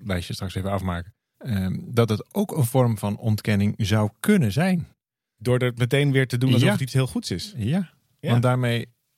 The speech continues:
Speaker 1: ik zeg niet dat het zo is, hè, maar
Speaker 2: Nee.
Speaker 1: even als gedachte, daarmee ga je ook even voorbij aan, wat voel ik nou eigenlijk?
Speaker 2: Ja, de pijn die ook bij zo'n
Speaker 1: Nou ja,
Speaker 2: situatie
Speaker 1: dat het
Speaker 2: hoort.
Speaker 1: niet weten is voor heel veel mensen heel oncomfortabel.
Speaker 2: Ja.
Speaker 1: Voor ons ook. En dan ga je er dus meteen allerlei dingen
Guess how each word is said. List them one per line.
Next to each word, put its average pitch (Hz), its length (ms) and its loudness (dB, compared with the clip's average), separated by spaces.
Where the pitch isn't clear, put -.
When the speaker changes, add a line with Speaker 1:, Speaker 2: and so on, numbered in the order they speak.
Speaker 1:
ik - 140 -8
zeg 143 140 0
niet 123 140 2
dat 131 120 2
het 104 100 0
zo - 100 -8
is, 87 140 -6
hè, - 100 -4
maar 113 260 -4
Speaker 2:
Nee. 113 100 0
Speaker 1:
even 107 140 -4
als - 200 -4
gedachte, 120 500 -2
daarmee 123 440 2
ga - 180 -4
je 120 180 2
ook - 240 -6
even 127 200 2
voorbij 98 600 -2
aan, 95 520 0
wat - 160 -4
voel 185 200 0
ik 139 80 2
nou 90 140 2
eigenlijk? - 380 -12
Speaker 2:
Ja, 147 260 2
de 104 100 -2
pijn 147 320 2
die 110 140 -2
ook 160 140 -2
bij 143 140 0
zo'n 156 80 2
Speaker 1:
Nou 135 120 4
ja, 101 60 4
Speaker 2:
situatie 95 240 0
Speaker 1:
dat 95 100 0
het 120 80 4
Speaker 2:
hoort. 131 140 2
Speaker 1:
niet 120 140 0
weten 139 380 0
is - 120 -6
voor 110 140 -4
heel 117 120 2
veel - 120 -6
mensen 95 240 -2
heel 104 100 2
oncomfortabel. 101 720 -2
Speaker 2:
Ja. 135 160 0
Speaker 1:
Voor - 160 -10
ons 101 220 -4
ook. - 340 -6
En 101 120 -4
dan 98 100 -4
ga 90 120 -6
je 92 100 -4
er 95 80 -6
dus 92 120 -6
meteen 98 360 0
allerlei 98 340 -2
dingen 98 300 -2